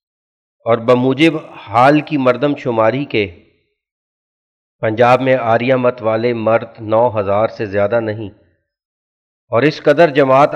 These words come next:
آریہ میں شاید ایک دو پنڈت ہوں یا نہ ہوں، باقی سب عوام ہندو ہیں جو محض چند باتیں سن کر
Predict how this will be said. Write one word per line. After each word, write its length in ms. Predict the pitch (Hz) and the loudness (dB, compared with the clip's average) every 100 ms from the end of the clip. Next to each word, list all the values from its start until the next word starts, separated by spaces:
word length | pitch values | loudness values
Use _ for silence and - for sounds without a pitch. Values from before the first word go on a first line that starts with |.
| 139 | 0
آریہ 260 | 131 135 147 | 2 2 2
میں 260 | 139 135 139 | 2 -2 -4
شاید 420 | - 123 131 131 131 | 0 2 2 0 -4
ایک 380 | 135 143 147 117 | -2 0 -2 -2
دو 120 | 131 | -4
پنڈت 460 | 127 123 123 127 - | 0 -2 0 -6 -6
ہوں 120 | 117 110 - _ _ _ _ 95 | -8 -8 -14 _ _ _ _ -6
یا 160 | 110 | -4
نہ 180 | 107 110 120 | -2 0 -2
ہوں، 200 | 117 104 - _ _ _ _ _ _ _ _ 98 | -2 -6 -10 _ _ _ _ _ _ _ _ -4
باقی 380 | 110 117 143 127 | 0 0 -2 -2
سب 180 | 147 139 - | 0 0 -2
عوام 440 | 113 110 120 127 110 | -2 2 2 0 -2
ہندو 360 | 110 113 131 | -8 -6 -6
ہیں 160 | 104 95 90 _ _ _ _ _ _ _ _ | -6 -8 -10 _ _ _ _ _ _ _ _
جو 100 | 127 | -4
محض 320 | 123 139 185 190 | 0 2 0 -2
چند 260 | - 160 175 | 0 2 4
باتیں 300 | 143 131 143 | 2 2 -2
سن 200 | - 135 | -4 -4
کر 160 | 139 | -2